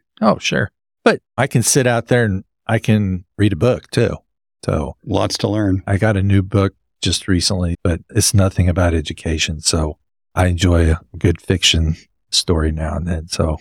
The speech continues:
Speaker 1: I,
Speaker 2: Mm-hmm.
Speaker 1: I have to try that out here soon. But one thing sitting out there is you can just draw. Do you like to draw things?
Speaker 2: Oh, I love to draw. I've been drawing. I used to get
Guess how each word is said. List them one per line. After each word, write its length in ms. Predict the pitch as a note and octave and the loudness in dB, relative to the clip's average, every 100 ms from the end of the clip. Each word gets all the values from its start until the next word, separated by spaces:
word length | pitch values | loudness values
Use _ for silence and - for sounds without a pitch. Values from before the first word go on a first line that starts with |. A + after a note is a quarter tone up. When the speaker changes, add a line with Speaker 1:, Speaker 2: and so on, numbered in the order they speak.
| - | 2
Speaker 1:
I, 40 | |
Speaker 2:
Mm-hmm. 280 | G2+ G#2+ B2 | 2 2 -2
Speaker 1:
I 60 | |
have 220 | F2 F2 - | 0 -2 -2
to 80 | - | -6
try 260 | - E2 | -2 0
that 180 | E2 D#2+ | 0 -2
out 200 | D2+ - | -4 -6
here 140 | F2+ E2 | -6 -4
soon. 300 | - E2 E2 | -2 -4 -2
But 200 | E2+ F2 _ _ _ _ | -4 -4 _ _ _ _
one 260 | B2 C3+ C#3 | 2 4 4
thing 320 | D3+ C#3+ C3+ | 2 2 0
sitting 320 | - C#3 C3+ | 2 4 4
out 160 | C#3+ - | 4 4
there 160 | C#3+ | 4
is 300 | C3+ - - - _ | 4 0 -6 -12 _
you 120 | G#2+ | -2
can 140 | C3 B2 - | 2 0 0
just 260 | - B2+ - | -2 -2 0
draw. 400 | - F#2+ D3+ - _ _ _ _ - | 0 2 0 -2 _ _ _ _ 2
Do 80 | |
you 80 | C3+ | 4
like 180 | C3+ D3 | 4 2
to 80 | C3+ | 0
draw 280 | B2+ C3 C#3 | 2 0 2
things? 460 | - D#3+ D3+ D#3 | 2 4 4 0
Speaker 2:
Oh, 80 | F#2 | 0
I 60 | G#2 | 0
love 220 | F#2+ G2+ | 2 0
to 80 | G2 | -2
draw. 340 | F2+ F2+ F2+ F2+ | -2 0 -2 -4
I've 80 | G#2+ | -2
been 140 | G2 | 2
drawing. 340 | F#2 G2+ G#2 G#2+ | 2 2 2 2
I 60 | |
used 180 | A2+ G#2+ | 2 0
to 60 | G2 | 0
get 200 | F#2+ | 0